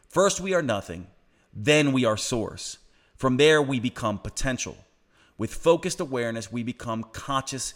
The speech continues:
human beings. When we use our powers for good, to grow our awareness and evolve others, we become next-level human beings. The pursuit of power,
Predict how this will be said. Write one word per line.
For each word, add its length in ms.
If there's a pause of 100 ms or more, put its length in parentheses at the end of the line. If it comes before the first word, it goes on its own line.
(100)
human 380
beings. 540 (480)
When 140
we 100
use 260
our 100
powers 420
for 140
good, 540 (360)
to 100
grow 280
our 200
awareness 540
and 120
evolve 400
others, 460 (240)
we 120
become 600 (280)
next-level 600
human 340
beings. 480 (4000)
The 80
pursuit 420
of 160
power, 480